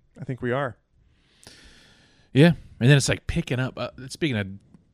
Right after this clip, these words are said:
Speaker 2: real, social media in general, I guess. I have, my boss, his wife does,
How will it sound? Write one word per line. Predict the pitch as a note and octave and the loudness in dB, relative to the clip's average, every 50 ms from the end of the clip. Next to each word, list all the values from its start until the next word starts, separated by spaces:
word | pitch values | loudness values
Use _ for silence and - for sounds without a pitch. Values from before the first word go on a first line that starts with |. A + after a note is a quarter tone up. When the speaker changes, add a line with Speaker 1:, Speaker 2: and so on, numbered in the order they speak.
| _ _ _ - _ - | _ _ _ -20 _ -4
Speaker 2:
real, | B2 A#2 B2 C3+ C#3 F#2+ B2+ C3 | 2 4 4 4 4 2 -2 -2
social | - E3 D3+ C#3 - - B2 | 2 4 4 4 4 2 2
media | A2+ B2+ C#3+ C3+ A#2 G2 G2 | 4 4 4 4 4 2 2
in | G2+ G2 | 0 0
general, | G2 A2 B2+ D#3 A#2+ F#2 F#2 | 2 2 2 2 0 -2 -4
I | F#2 F#2+ F#2 | -6 -8 -8
guess. | - F#2+ F#2 G#2 G#2+ - - - - | -8 -6 -6 -6 -6 -8 -10 -10 -10
I | - A#2+ C#3 | -8 -6 -4
have, | C#3 C3+ B2 A2+ - - _ _ _ | -4 -4 -6 -8 -14 -20 _ _ _
my | B2 B2+ A#2+ | -12 -12 -8
boss, | G2+ - A#2+ C#3+ D#3 C3 G#2+ A2 - - - - - | -4 -2 -2 -2 -2 -2 -2 -2 -4 -6 -8 -10 -8
his | - A2 B2 C3+ B2+ A#2+ A#2 A2+ - - - | -6 -2 0 0 0 0 -4 -6 -8 -10 -8
wife | G#2 G#2+ B2 C#3+ C#3 A2 - - - - - - _ _ _ _ _ _ _ _ _ _ _ _ _ - - _ | -4 -2 -2 -2 -2 -4 -4 -8 -10 -18 -20 -20 _ _ _ _ _ _ _ _ _ _ _ _ _ -20 -20 _
does, | - A2+ G#2+ G2 - | -4 -4 -4 -4 -6